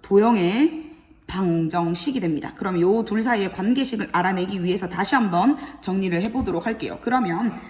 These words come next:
자, T라는 문자를 공통적으로 가지고 있으니까 T를 이용해서 정리를 해보도록 할게요. 그러면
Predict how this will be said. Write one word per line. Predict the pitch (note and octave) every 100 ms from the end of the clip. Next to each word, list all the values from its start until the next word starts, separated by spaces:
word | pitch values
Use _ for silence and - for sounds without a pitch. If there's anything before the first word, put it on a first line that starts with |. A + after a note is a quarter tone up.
| -
자, | - - - -
T라는 | - A4 A#3 - - A#3+ C#4 G#3+
문자를 | B3 C4 B3 G#3+
공통적으로 | A3+ C4 E4 C#4+ A#3 A3+
가지고 | F3 E3 G#3+
있으니까 | F3+ G#3+ G#3 - G3 - - -
T를 | D#4+ G4+ D4
이용해서 | G3 E3 F3
정리를 | - F3 F3+ G3+
해보도록 | F#3+ G3+ G3
할게요. | G3+ F3 D#3+
그러면 | G#3 G#3+ E3+ G3 C#3+